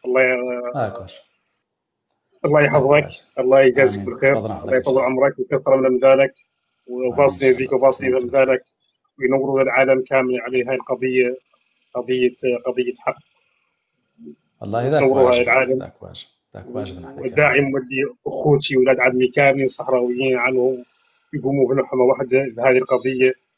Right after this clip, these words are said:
Speaker 1: راكم انتم هم اللي تحيوها، انتم هم اللي تمرقوها وتقبوكم الحق.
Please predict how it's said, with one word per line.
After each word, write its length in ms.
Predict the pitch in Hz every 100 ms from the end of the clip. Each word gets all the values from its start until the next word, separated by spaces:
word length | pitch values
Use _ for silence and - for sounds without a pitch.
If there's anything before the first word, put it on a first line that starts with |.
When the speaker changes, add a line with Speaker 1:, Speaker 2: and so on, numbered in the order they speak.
| _
Speaker 1:
راكم 160 | 135 127
انتم 200 | 120 156
هم 320 | 151 139 135
اللي 240 | 131 131 127
تحيوها، 420 | - 135 131 127
انتم 180 | 123 131
هم 360 | 131 127 131
اللي 500 | 127 123 123 123 120 _ _ _ _ -
تمرقوها 360 | 139 127 135
وتقبوكم 640 | 127 143 127 127 127 - 123
الحق. 260 | - 143